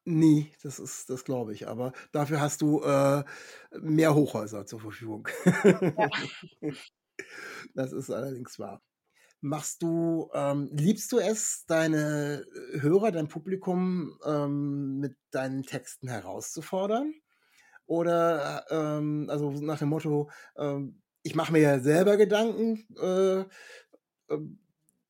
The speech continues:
Speaker 1: da können die sich auch mal ein bisschen Gedanken machen und sich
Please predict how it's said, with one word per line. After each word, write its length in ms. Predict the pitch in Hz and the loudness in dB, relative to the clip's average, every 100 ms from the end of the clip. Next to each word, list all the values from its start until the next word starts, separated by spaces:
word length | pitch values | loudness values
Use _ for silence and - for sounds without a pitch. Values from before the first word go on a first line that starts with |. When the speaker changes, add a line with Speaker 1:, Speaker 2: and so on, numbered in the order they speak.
| _ | _
Speaker 1:
da 120 | - 156 | -2 0
können 240 | 170 170 | 4 4
die 80 | 165 | 2
sich 180 | 160 - | -4 0
auch 100 | 180 | 4
mal 180 | 180 185 | 6 6
ein 120 | 180 | 4
bisschen 240 | 180 190 | 0 0
Gedanken 460 | 180 160 180 - 180 | 0 2 0 0 -2
machen 260 | 180 190 156 | -2 -2 -4
und 100 | 160 | -4
sich 240 | 160 185 | -6 -10